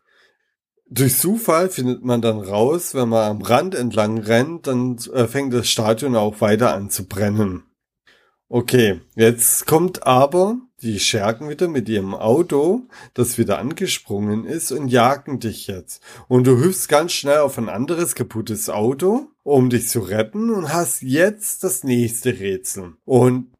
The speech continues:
das sieht folgt aus. Man hat links im Stadion einen riesen Ausgang. Das ist relativ nah zu dir. Unten am Bildschirmrand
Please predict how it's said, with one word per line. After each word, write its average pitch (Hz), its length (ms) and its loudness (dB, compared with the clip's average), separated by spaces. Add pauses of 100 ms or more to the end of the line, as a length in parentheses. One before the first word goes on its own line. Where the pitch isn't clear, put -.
das 139 220 -4
sieht 208 180 -2
folgt 139 560 0
aus. 104 340 -6
Man 107 200 -6
hat 113 240 -2 (100)
links 151 480 0
im 123 140 -8
Stadion 127 480 -4
einen 123 240 -4
riesen 175 500 -4
Ausgang. 120 760 -2 (180)
Das 139 240 2
ist 131 180 -4
relativ 170 480 2
nah 131 300 0
zu 123 180 -2
dir. 123 440 -4 (200)
Unten 190 580 0
am 120 200 -6
Bildschirmrand 123 960 -4